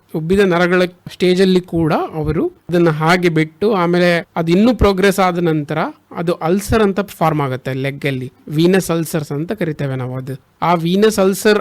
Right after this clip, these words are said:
ಆದ್ಮೇಲೆ ಗಾಯ ಮಾಯ್ತಾ ಇಲ್ಲ ಅಂತ ಹೇಳ್ಬಿಟ್ಟು ತುಂಬಾ ಸರ್ತಿ ಗಾಯ ಮಾಯ್ತಾ ಇಲ್ಲ ಅನ್ನೋ ಕಾರಣಕ್ಕೆ ಮತ್ತೆ ಬ್ಲೀಡಿಂಗ್ ಆಗೋಕ್ ಸ್ಟಾರ್ಟ್ ಆಗುತ್ತೆ ಆ ಗಾಯದಿಂದ. ಆ ಗಾಯದಿಂದ ಬ್ಲೀಡಿಂಗ್ ಆಗೋ ಸಮಸ್ಯೆಗೆ ಬಂದು ಕನ್ಸಲ್ಟ್ ಮಾಡ್ತಾರೆ. So, ಇದು ಡಿಫ್ರೆಂಟ್ ಸ್ಟೇಜಸ್ ಅಲ್ಲಿ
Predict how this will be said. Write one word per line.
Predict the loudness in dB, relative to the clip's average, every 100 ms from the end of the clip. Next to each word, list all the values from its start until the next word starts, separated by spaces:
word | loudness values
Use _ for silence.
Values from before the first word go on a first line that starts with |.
| 0
ಆದ್ಮೇಲೆ | 0 0 0 -2 -2 -2
ಗಾಯ | -2 0 2 2
ಮಾಯ್ತಾ | 2 0 0 0
ಇಲ್ಲ | 0 0
ಅಂತ | -2 -4 -4
ಹೇಳ್ಬಿಟ್ಟು | -6 -6 -6
ತುಂಬಾ | -6 -6 -4
ಸರ್ತಿ | -4 -6 -6 -6 -6
ಗಾಯ | -6 -2 -2 -2 -8 _ -6
ಮಾಯ್ತಾ | -2 -2 0
ಇಲ್ಲ | -2
ಅನ್ನೋ | -2 -4
ಕಾರಣಕ್ಕೆ | -6 -18 -6 0 2 0 -2 -2 -2 -4 -10 _ -12
ಮತ್ತೆ | -6 -6
ಬ್ಲೀಡಿಂಗ್ | -2 0 2 2
ಆಗೋಕ್ | 2 0 -4
ಸ್ಟಾರ್ಟ್ | -8 -6 -4 -4
ಆಗುತ್ತೆ | -6 -6
ಆ | -8 -6 -6
ಗಾಯದಿಂದ. | -4 -4 -2 -4 -4 -6 -10 _ _ -6
ಆ | -4 -2
ಗಾಯದಿಂದ | -2 0 2 2 0 0 0
ಬ್ಲೀಡಿಂಗ್ | 0 0 2 2
ಆಗೋ | 0
ಸಮಸ್ಯೆಗೆ | -2 0 -2 -2 -4 -4 -6 _ -6
ಬಂದು | -2 0 0
ಕನ್ಸಲ್ಟ್ | 0 0 0 -2
ಮಾಡ್ತಾರೆ. | -4 -6 -8 -14 _ -4
So, | 2 2
ಇದು | 2 -2 -6 _ -12 -8
ಡಿಫ್ರೆಂಟ್ | -2 -2 -2
ಸ್ಟೇಜಸ್ | -2 -2 -2 -2 -2
ಅಲ್ಲಿ | 0 0 -4